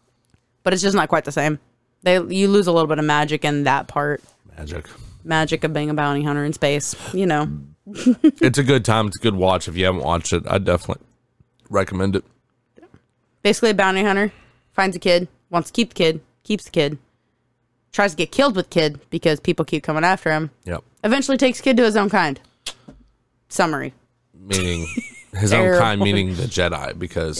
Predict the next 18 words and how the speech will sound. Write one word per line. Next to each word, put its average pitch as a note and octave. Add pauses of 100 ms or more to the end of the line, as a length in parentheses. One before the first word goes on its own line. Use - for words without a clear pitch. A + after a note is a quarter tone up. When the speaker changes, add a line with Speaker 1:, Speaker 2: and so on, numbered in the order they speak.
Speaker 1:
Yeah. -
Speaker 2:
for F2+
Speaker 1:
Yeah, F2+
Speaker 2:
whatever F3+
Speaker 1:
which G3+
is B3
also F#3+
the D#3
big D#3+
thing E3+
they D3+
focused C#3+
on, C#3+
as D3+
opposed D#3+
to -
finding D#3
his D3+